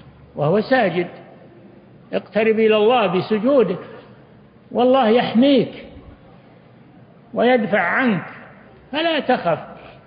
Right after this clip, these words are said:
أبداً. مضى الرسول صلى الله عليه وسلم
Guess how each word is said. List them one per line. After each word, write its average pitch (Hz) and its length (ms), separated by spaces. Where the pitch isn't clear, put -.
أبداً. 185 560
مضى 285 260
الرسول 160 480
صلى 165 160
الله 170 120
عليه 156 420
وسلم 143 520